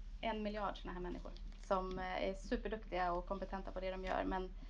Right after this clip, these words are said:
som kanske inte alltid har med sig den här, eh, känsloresan som man ändå,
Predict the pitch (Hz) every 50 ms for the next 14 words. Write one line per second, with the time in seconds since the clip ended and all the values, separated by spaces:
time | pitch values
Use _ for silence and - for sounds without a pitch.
0 | - - - - - - - - - 220 233 247 240 233 220 202 - - - 208
1 | 190 185 - - 202 196 190 185 185 175 - 185 175 180 180 180 170 170 170 165
2 | 165 160 180 - - - - - - - - - - - - - - - - 233
3 | 185 175 - - 196 190 233 254 240 226 - - - - - - - - - -
4 | - - - 98 95 95 - - 67 -